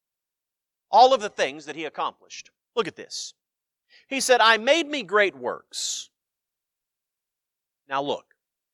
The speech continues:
he said, "I builded me houses." Now, wouldn't it be nice to have more than one house?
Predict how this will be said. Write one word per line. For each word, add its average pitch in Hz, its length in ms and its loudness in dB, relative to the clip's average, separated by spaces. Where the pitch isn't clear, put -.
he 190 80 -6
said, 196 180 4
"I 190 120 8
builded 254 400 4
me 202 180 -10
houses." 131 800 -8
Now, 143 80 -18
wouldn't 226 200 0
it 214 40 -6
be 214 40 -6
nice 190 280 -4
to 196 80 -4
have 180 100 -2
more 180 160 -6
than 175 100 -14
one 180 140 -8
house? 185 500 -14